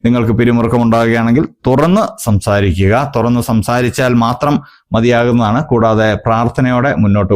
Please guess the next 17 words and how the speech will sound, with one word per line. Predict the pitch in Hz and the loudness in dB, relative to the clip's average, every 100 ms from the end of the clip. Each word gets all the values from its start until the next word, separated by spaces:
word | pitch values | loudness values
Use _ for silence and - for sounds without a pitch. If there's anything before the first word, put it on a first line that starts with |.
| 92 | 2
പോവുക. | 87 90 120 156 _ _ - | 2 2 0 -2 _ _ -4
ലക്ഷ്മി | 120 127 127 120 | -2 0 0 2
ദേവിയെ | 120 117 135 135 | 2 2 0 0
പ്രാർത്ഥിക്കുകയും | 110 107 107 98 113 104 | -2 -2 -2 -2 0 2
പൂജിക്കുകയും | 104 92 - 113 104 | 2 0 0 0 2
ചെയ്താൽ | 104 120 127 | 2 0 0
തീർച്ചയായിട്ടും | 139 156 156 165 147 143 127 | 0 -2 0 0 0 0 0
പുണർതം | 117 113 113 117 | 0 0 0 0
നക്ഷത്രക്കാർക്ക് | 107 - 98 95 90 95 92 135 180 - - - | -2 -4 -4 -4 -2 -2 0 -2 -4 -14 -14 -4
വളരെയധികം | 113 120 123 117 131 156 107 - - | 0 0 0 0 2 2 0 -4 -2
ജീവിതത്തിൽ | 123 123 110 117 113 113 | 0 2 0 0 2 0
മാറ്റങ്ങൾ | 117 135 135 127 | 0 0 0 0
ഉണ്ടാക്കാൻ | 117 120 135 131 | 0 0 0 0
കഴിയുന്ന | 117 117 117 110 | 0 0 0 0
ഒരു | 107 | -2
മാസമാണ് | 107 107 117 107 104 101 98 | -2 -2 -2 -2 -2 -2 -4
ഒക്ടോബർ | - 98 95 | -4 -2 0